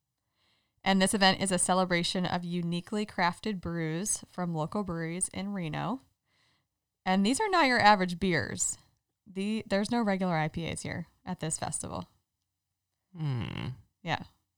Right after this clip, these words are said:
Speaker 1: So I, I caution this festival is not for everybody, but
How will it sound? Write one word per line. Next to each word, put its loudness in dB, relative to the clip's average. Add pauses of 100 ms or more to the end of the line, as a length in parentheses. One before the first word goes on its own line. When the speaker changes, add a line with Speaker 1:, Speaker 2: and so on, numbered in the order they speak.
(340)
Speaker 1:
So 8 (100)
I, 8 (400)
I 2
caution 6
this -2
festival 0
is -4
not 2
for -2
everybody, -4 (480)
but -2